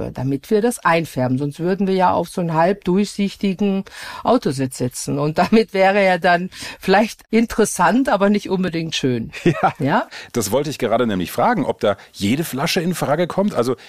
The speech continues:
Speaker 2: Sie haben da schon bestimmte Anforderungen, ne? Die, die grüne oder die blaue Flasche ist es dann eher nicht, weil sie eine andere Farbe hatte.
Speaker 1: Ja, genau. Dieses Garn wird natürlich dann wieder verkauft an Textilhersteller.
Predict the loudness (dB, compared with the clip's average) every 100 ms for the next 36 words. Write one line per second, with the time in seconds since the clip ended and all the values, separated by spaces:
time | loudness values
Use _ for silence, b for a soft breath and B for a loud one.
0 | B -2 0 0 0 0 -2 -2 -2 -2
1 | -2 -2 -2 -2 -2 -2 -2 -2 -2 0
2 | 0 0 -2 -6 -4 -2 0 2 2 2
3 | 0 0 0 0 -2 -4 -2 2 0 0
4 | 0 0 0 -2 -2 -4 -2 0 2 0
5 | 0 0 0 0 -2 -4 0 0 0 -2
6 | 0 -2 -2 -2 -4 -2 -2 -2 -8 -12
7 | -20 _ -2 0 0 -2 -4 -6 -10 B
8 | B B -2 0 -4 -4 -4 -2 2 2
9 | 2 0 -2 0 0 0 0 -2 0 2
10 | 0 -2 B B B -2 0 0 -2 -8
11 | -8 -10 -4 0 2 0 -6 -12 -6 -2
12 | 0 -2 -2 -6 -4 -4 -2 -2 -4 -8
13 | -10 -10 -10 -10